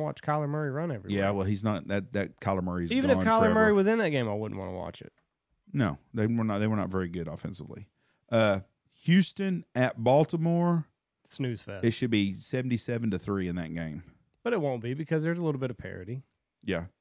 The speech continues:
Speaker 2: Green Bay at Chicago. Justin Fields is the only reason to watch that game. If you have Chicago
Speaker 1: I agree.
Speaker 2: deal. And, but it's a, it's a rivalry game. It'd be good football.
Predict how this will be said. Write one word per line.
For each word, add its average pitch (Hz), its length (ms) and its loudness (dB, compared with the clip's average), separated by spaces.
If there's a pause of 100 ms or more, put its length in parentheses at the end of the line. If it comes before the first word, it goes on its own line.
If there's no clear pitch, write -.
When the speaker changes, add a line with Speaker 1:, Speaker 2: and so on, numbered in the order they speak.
(520)
Speaker 2:
Green 160 240 4
Bay 156 160 4
at 143 160 2
Chicago. 139 800 2 (580)
Justin 120 380 2
Fields 104 260 0
is 95 120 -6
the 98 60 -4
only 95 120 -4
reason 95 160 -4
to 92 80 -6
watch 92 220 -6
that 82 160 -8
game. 87 260 -8 (920)
If 107 200 -4
you 101 100 4
have 92 140 0
Chicago - 300 -4
Speaker 1:
I - 20 -4
agree. 147 260 -8
Speaker 2:
deal. 90 300 -4
And, 110 180 -4 (240)
but 196 100 6
it's 196 140 2
a, 170 100 -2
it's 151 140 -2
a 113 220 0
rivalry 139 440 4
game. 135 260 2
It'd 101 100 -2
be 95 80 -2
good 120 200 2
football. 123 380 -2